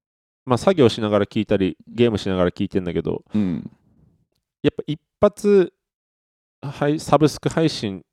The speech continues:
Speaker 1: とかで
Speaker 2: うん。
Speaker 1: 当てるとでかいっすね、やっぱ収入はって言ってたんだけど、
Speaker 2: うん。
Speaker 1: そのでかさってなんぼぐらいで、
Speaker 2: うん。
Speaker 1: かつ、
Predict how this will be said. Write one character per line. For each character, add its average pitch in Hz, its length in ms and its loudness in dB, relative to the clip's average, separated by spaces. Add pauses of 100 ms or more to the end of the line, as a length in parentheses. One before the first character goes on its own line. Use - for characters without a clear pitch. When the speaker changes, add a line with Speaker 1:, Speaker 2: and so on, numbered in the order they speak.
(280)
Speaker 1:
と 104 100 -4
か 98 140 2
で 90 260 2
Speaker 2:
う - 80 -2
ん。 87 220 -4 (580)
Speaker 1:
当 110 120 0
て 131 100 2
る - 60 2
と 101 100 -6
で 101 180 0
か 120 140 0
い 104 120 0
っ 71 60 -10 (680)
す - 180 -14
ね、 98 80 -4
や 95 60 0
っ - 20 -20
ぱ - 140 -8
収 104 200 -2
入 95 200 -4
は 92 60 0
っ - 20 -2
て - 160 -6
言 - 20 -16
っ - 20 -16
て - 60 -20
た 101 80 -12
ん - 20 -12
だ 87 60 -10
け 87 100 -4
ど、 87 240 -6
Speaker 2:
う 117 60 0
ん。 95 220 -4 (1120)
Speaker 1:
そ - 380 -6
の 180 100 -4
で 202 140 2
か 196 120 2
さ - 140 -2
っ - 160 -4
て - 320 0
な 113 220 -2
ん 113 100 -6
ぼ 117 140 -2
ぐ 123 80 2
ら 117 100 2
い 95 60 0
で、 87 280 -2
Speaker 2:
う 90 40 -18
ん。 - 20 -20
Speaker 1:
か - 160 -6
つ、 95 420 -4